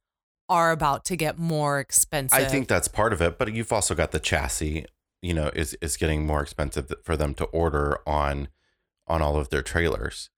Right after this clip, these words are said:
Speaker 2: So not only are prices projected to go up on R Vs, stock for R V companies has dropped over the last week or two. Uh, Thor's stock has dropped seven and a half percent, I think.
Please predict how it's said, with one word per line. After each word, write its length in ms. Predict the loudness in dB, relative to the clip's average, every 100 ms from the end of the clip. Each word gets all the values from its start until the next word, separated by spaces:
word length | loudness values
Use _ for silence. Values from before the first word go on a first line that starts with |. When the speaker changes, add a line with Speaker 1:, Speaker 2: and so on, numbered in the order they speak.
| _ _ _ _ _ _ -2
Speaker 2:
So 460 | 2 4 2 -2 -2
not 280 | 0 2 2
only 520 | 2 2 0 0 -2 -4 _ -4
are 100 | -4
prices 760 | -4 -2 -2 0 -2 -2 -4 -6 _ _ -6
projected 440 | -2 -2 -4 -10
to 40 | -4
go 200 | -2 0
up 200 | 0 -2
on 80 | -6
R 160 | -6
Vs, 300 | -4 -6 -6 -12 _ _
stock 580 | -2 0 2 0 0 -6
for 640 | -16 -6 -2 -2 -2 -4 -8 _ -4
R 140 | -2
V 180 | 0 -4
companies 760 | -4 -4 -4 -6 -6 -8 -10 -12 _ _
has 440 | -6 -4 -2 -6 -8
dropped 460 | -2 0 0 -4
over 220 | -6 -6 -6
the 80 |
last 420 | -4 -2 -4 -8 -10
week 220 | -10 -10
or 60 |
two. 320 | -8 -8 -8 -12 _ _ _ _ _ _ _ _ -6
Uh, 220 | -4 -4
Thor's 460 | 0 0 0 -4 -6 -4
stock 320 | 0 0 -2
has 140 | -2
dropped 360 | -2 -2 -4 -2
seven 300 | 0 0 -2
and 80 | -2
a 20 |
half 200 | -4 -6
percent, 320 | -6 -4 -4
I 40 | -8
think. 240 | -12